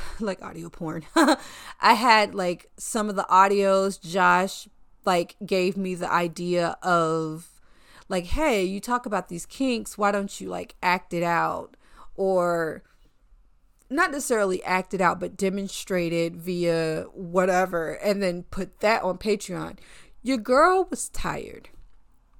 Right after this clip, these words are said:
And yes, there are a lot of kinks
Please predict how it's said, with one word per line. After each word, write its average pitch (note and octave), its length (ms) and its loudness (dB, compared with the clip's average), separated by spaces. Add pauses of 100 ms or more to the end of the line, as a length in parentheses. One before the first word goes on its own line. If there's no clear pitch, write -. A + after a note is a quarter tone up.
(360)
And C#4 160 2
yes, - 440 0
there G#3 220 4
are C4 260 10
a C#4 40 2
lot C4+ 220 2
of B3+ 80 -2
kinks - 540 -4